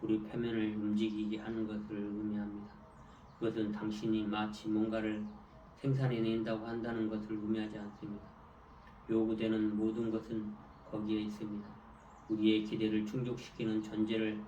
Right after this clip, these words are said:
인식하고 자기 자신을 그분의 활동에 맡긴다는 것을 의미합니다. 기도하겠습니다. 주여, 우리에게 축복 주시옵소서. 하나님의 삶 속에서 존재의식한 이로서의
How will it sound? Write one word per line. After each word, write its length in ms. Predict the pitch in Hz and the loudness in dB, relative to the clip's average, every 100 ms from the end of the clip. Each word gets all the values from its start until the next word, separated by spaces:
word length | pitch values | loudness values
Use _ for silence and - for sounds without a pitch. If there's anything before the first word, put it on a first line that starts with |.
| - - - - | -12 -18 -10 0
인식하고 680 | 107 - - 107 107 104 104 | 0 0 -4 -4 -2 -6 -8
자기 300 | - 110 107 | -2 0 0
자신을 540 | 113 110 113 110 107 | -2 -2 2 2 2
그분의 420 | - 110 113 110 107 - - - | -2 -2 2 2 0 -10 -18 -12
활동에 400 | - 127 127 113 | -6 -4 -2 0
맡긴다는 680 | 107 104 104 120 117 113 107 | 0 0 0 0 2 2 2
것을 260 | 107 107 107 | 0 -2 2
의미합니다. 800 | 110 107 104 104 98 104 139 156 - - - | 2 2 0 -4 -6 -6 -4 -4 -8 -18 -18
기도하겠습니다. 920 | - 110 104 107 104 107 104 107 104 - - | -2 0 2 2 2 0 2 2 0 -4 -12
주여, 320 | - 113 110 | 0 4 4
우리에게 320 | 107 107 107 107 | 4 4 4 2
축복 320 | - - - | 0 -6 -4
주시옵소서. 720 | 110 107 110 - 127 - 107 107 - - - | -6 -2 -2 -2 -6 -4 -8 -8 -12 -18 -8
하나님의 440 | 117 113 110 110 | 0 4 6 4
삶 260 | 107 120 113 | 2 -2 -2
속에서 480 | - 110 - 120 107 | 0 0 0 -2 -2
존재의식한 800 | - 110 113 113 110 - 117 117 | 2 4 4 2 0 -4 -2 -2
이로서의 600 | 113 113 - 110 110 110 | 0 -2 0 4 4 2